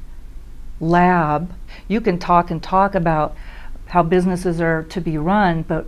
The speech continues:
when you're actually running them and a student experiences problems that they need to solve immediately, that is really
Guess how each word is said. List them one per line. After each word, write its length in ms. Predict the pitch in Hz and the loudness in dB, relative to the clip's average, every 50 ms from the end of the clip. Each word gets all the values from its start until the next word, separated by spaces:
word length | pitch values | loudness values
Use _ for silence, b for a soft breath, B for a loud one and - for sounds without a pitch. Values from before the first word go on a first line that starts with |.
| - | -4
when 200 | - 175 170 180 | -4 -2 0 2
you're 240 | 180 180 175 - - - | 2 2 0 0 -2 -6
actually 560 | - 170 185 190 - - - 220 196 185 180 165 | -8 -8 -8 -8 -8 -6 -4 -2 0 2 0 0
running 480 | 151 151 160 170 196 202 196 185 175 | 0 0 0 0 2 0 0 0 0
them 240 | 165 160 160 160 160 | 0 0 0 -2 -2
and 100 | 165 165 | -4 -4
a 60 | 165 | -6
student 600 | - - - - - 202 196 196 185 185 160 - B B B B B B B | -8 -8 -10 -8 -4 0 0 2 2 0 -2 -2 B B B B B B B
experiences 1300 | - 180 170 - - - - - - 185 185 202 208 202 190 175 165 165 - - 180 165 160 165 165 - B B B B - | -4 -4 -4 -4 -10 -10 -10 -4 -2 0 0 2 2 0 0 0 -2 -4 -4 -2 0 0 0 0 -2 -6 B B B B -12
problems 720 | - - - 180 180 180 185 190 185 196 196 190 196 185 - | -8 0 4 6 8 8 8 8 6 4 2 2 2 -2 -2
that 160 | 180 165 170 | -6 -4 -2
they 140 | 180 175 175 | 0 0 0
need 180 | 175 175 175 | 0 0 0
to 80 | 170 170 | 0 -2
solve 600 | 165 - - 170 156 160 165 165 170 180 175 - - B B B B B - | -4 -2 -2 0 0 2 2 2 2 0 -2 -8 -10 B B B B B -2
immediately, 880 | 170 165 165 170 170 185 196 196 196 - - 196 190 196 196 214 233 233 B B B B B B B B B | 0 2 2 2 2 2 2 2 2 0 0 0 0 0 0 -2 -4 -6 B B B B B B B B B
that 500 | 165 139 - 175 196 226 247 - - - | -6 0 4 6 6 8 6 4 4 2
is 300 | 196 180 170 160 - 170 | 0 0 0 0 -4 -6
really 680 | 160 175 185 202 226 220 196 180 170 156 156 156 - | -2 0 2 2 2 4 4 4 4 4 0 -2 -4